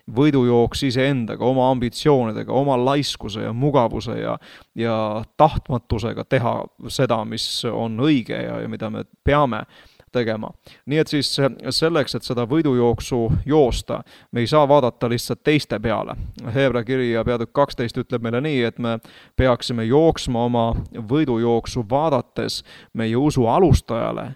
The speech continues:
ja täidesaatjale Jeesusele. Kui ma vaatan ühele poole, näen, et vaat see inimene teeb seda või teist, on väga edukas selles ja, ja ta on nii-öelda siis arvamusliider ja populaarne ja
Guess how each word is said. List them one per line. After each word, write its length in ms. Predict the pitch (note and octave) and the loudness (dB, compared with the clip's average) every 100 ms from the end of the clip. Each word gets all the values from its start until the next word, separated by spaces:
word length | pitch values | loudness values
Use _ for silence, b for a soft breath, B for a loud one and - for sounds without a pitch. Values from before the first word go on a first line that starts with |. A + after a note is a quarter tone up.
| - | -14
ja 80 | A#2+ | -4
täidesaatjale 1000 | D3 D#3+ A#2+ A2+ C#3 A#2 - A#2 A#2 A2+ A2+ - | 0 0 0 -2 0 -2 -4 -8 -4 -6 -8 -6
Jeesusele. 680 | A#2 C3 G#2+ A2 G#2+ A2+ G#2 _ _ _ B B B - | 0 0 0 -6 -8 -8 -8 _ _ _ B B B -2
Kui 120 | B2+ | 0
ma 60 | C#3 | 4
vaatan 300 | D#3 - D3 | 4 4 4
ühele 240 | E3+ B2 A#2+ | 6 6 6
poole, 260 | B2+ A#2+ | 4 4
näen, 240 | B2 B2+ A2+ | 2 0 0
et 180 | G#2+ B2 | -4 0
vaat 220 | B2+ - | 0 0
see 220 | C#3 B2+ | -2 0
inimene 300 | C3 B2 A#2 | 0 -2 -2
teeb 220 | A#2+ B2 A2+ | -2 -2 -2
seda 220 | C#3 B2+ | -2 0
või 80 | A#2+ | 0
teist, 320 | B2+ C#3+ - - B B | 0 -2 -6 -18 B B
on 160 | - A#2 | -6 -4
väga 220 | B2 A#2+ | -2 2
edukas 400 | C#3 C#3 - C3 - | 2 2 0 -4 0
selles 320 | C3+ C3 B2 - b b _ | 0 2 0 -6 b b _
ja, 240 | A#2+ B2 A#2+ A#2+ A#2+ A#2 | 0 2 2 2 2 2
ja 160 | A#2+ A#2+ | 2 0
ta 140 | - B2 | 0 0
on 140 | A#2 A#2 | 0 -2
nii-öelda 400 | A#2 A#2 G#2+ G#2+ | 0 0 -2 -6
siis 300 | A2 G2 - A#2+ | -6 -4 -4 0
arvamusliider 1040 | A2 C#3+ C#3 C3+ B2 B2+ C3+ C3 C3 B2+ | 4 4 4 0 -2 2 2 2 0 0
ja 40 | B2 | 0
populaarne 760 | C3 - C3 C3+ C3 B2 B2+ A#2+ | -2 0 2 4 4 2 -2 -2
ja 160 | B2 | -4